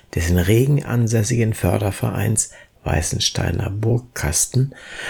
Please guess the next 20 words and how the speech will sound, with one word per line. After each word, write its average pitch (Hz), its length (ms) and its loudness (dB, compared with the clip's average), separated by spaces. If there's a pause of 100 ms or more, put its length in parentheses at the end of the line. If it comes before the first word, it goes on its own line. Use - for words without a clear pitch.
(160)
auch 151 140 2
der 170 200 2
Zusatz 165 760 2
Rettet - 680 0
das 143 200 0
fressende 98 600 0
Haus 107 380 2
auf. 101 280 -8 (1600)
Dieser 151 200 6
Verein 104 520 2 (340)
gibt 120 220 0
seit 120 280 2
zweitausendsiebzehn 117 1200 0
eine 101 380 2
interessante 123 800 2
Buchreihe 135 760 0
heraus, 87 640 -2 (800)
die 165 120 4
Weißensteiner 113 920 2
Miniaturen. 98 1000 2